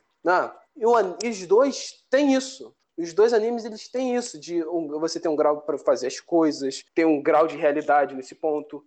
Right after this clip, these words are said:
Fala também daquela para-, fa-, fala também de alguns pontos que dá pra ver que a Arakawa, ela estudou muito sobre aquele assunto. Sobre alquimia,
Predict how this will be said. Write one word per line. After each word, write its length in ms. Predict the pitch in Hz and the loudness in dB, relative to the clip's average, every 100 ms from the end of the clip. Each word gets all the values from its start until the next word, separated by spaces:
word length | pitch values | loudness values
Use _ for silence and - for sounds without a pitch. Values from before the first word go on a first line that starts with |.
| - | -2
Fala 240 | 160 170 | 2 2
também 320 | 170 160 170 | 0 -2 0
daquela 300 | 175 170 175 | 0 0 0
para-, 240 | 175 165 - - - | 2 0 0 -6 -10
fa-, 100 | - _ - | -10 _ 0
fala 180 | 185 | 0
também 180 | 180 175 | 2 -2
de 60 | 185 | 0
alguns 240 | 180 190 | -2 -4
pontos 300 | - 190 190 | -2 -4 -4
que 100 | - | -4
dá 100 | 180 | -4
pra 180 | 185 196 | 0 -2
ver 120 | 175 | -2
que 100 | 180 | 0
a 40 | 185 | 2
Arakawa, 420 | 180 165 151 170 | 2 2 2 2
ela 140 | 180 | -4
estudou 360 | 180 - 180 196 | -10 -14 -6 -4
muito 280 | 185 208 - | -2 -6 -6
sobre 220 | 180 165 | -6 -6
aquele 240 | 165 156 156 | -6 -8 -8
assunto. 320 | - 147 135 _ | -10 -12 -12 _
Sobre 240 | - 175 175 | -4 2 2
alquimia, 520 | 175 202 214 226 | 0 -6 -2 0